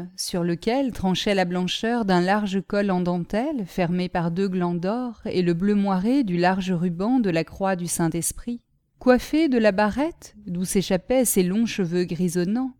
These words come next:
le cardinal se leva pour continuer sa promenade méditative. Il s'arrêta tout à coup et dit au capitaine de ses gardes, un reître au visage balafré, abrité par un large chapeau de feutre orné d'une immense plume rouge, «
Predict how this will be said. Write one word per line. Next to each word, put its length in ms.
le 100
cardinal 600
se 140
leva 480
pour 220
continuer 500
sa 160
promenade 640
méditative. 1000
Il 160
s'arrêta 500
tout 200
à 100
coup 340
et 120
dit 260
au 60
capitaine 600
de 80
ses 200
gardes, 520
un 180
reître 460
au 60
visage 460
balafré, 760
abrité 560
par 180
un 80
large 380
chapeau 380
de 100
feutre 540
orné 420
d'une 180
immense 440
plume 260
rouge, « 460